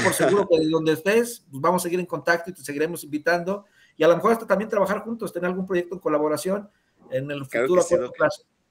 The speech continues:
Speaker 1: Ya
Speaker 2: Con
Speaker 1: que termines
Speaker 2: muchísimo
Speaker 1: tu
Speaker 2: gusto.
Speaker 1: doctorado, porque yo sé que eso es de tiempo completo.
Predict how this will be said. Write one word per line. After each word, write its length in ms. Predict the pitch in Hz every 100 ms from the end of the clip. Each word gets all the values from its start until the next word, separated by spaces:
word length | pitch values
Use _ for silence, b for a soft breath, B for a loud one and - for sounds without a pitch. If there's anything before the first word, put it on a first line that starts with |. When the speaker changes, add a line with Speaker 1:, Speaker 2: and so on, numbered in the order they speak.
| _ _ _ _ -
Speaker 1:
Ya 120 | 180
Speaker 2:
Con 60 |
Speaker 1:
que 60 | 233
termines 280 | 202 180 202
Speaker 2:
muchísimo 80 | 113
Speaker 1:
tu 60 |
Speaker 2:
gusto. 200 | 131 -
Speaker 1:
doctorado, 260 | 196 214 190
porque 240 | - -
yo 120 | 156 165
sé 120 | 175
que 100 | 175
eso 100 | 175
es 60 |
de 80 | 165
tiempo 260 | 156 170 170
completo. 440 | 147 131 139 135